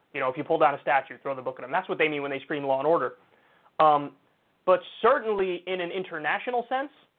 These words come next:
nobody has ever believed less in law and order than Trump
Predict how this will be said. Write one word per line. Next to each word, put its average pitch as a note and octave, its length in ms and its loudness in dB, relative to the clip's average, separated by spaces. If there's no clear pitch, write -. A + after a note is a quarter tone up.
nobody A3+ 420 0
has A#3 240 2
ever A3 200 2
believed G3 460 -6
less D#3+ 320 -2
in F#3+ 200 -2
law E3+ 200 6
and E3 80 2
order D#3 280 0
than C#3 160 -6
Trump - 380 -4